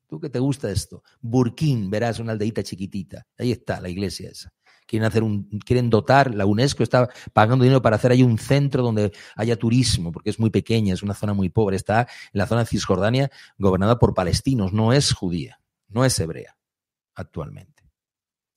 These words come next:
En su tiempo lo era, hoy no. Yo dije, "Bueno, Señor, aún hasta los árabes le tienes una respuesta. <laughs> A-, aún hasta ellos, que son los leprosos de la tierra,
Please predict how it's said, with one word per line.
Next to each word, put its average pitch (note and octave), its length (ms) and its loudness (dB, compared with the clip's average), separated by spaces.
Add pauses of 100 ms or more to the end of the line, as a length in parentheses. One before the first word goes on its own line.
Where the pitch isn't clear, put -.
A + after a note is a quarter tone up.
En F2 100 -18
su E2+ 140 -12
tiempo D#2+ 240 -8
lo G2+ 140 2
era, G#2+ 200 2
hoy G2 140 -2
no. G2+ 300 -4 (2750)
Yo G2 140 0
dije, F#2+ 160 -2
"Bueno, G#2 240 -2
Señor, G#2 280 -4
aún G2+ 220 -4
hasta G2+ 220 -4
los F#2 340 -6 (880)
árabes G2+ 340 2
le F#2 100 -2
tienes F#2 320 -4
una F2 120 -4
respuesta. - 600 -14 (200)
<laughs> - 440 -14
A-, G#2 280 0
aún B2+ 600 6
hasta G#2 300 0
ellos, G#2+ 540 0 (260)
que G#2+ 120 2
son A#2 140 2
los A2+ 100 0
leprosos B2 420 4
de A2 60 2
la G2 100 0
tierra, G#2 320 -4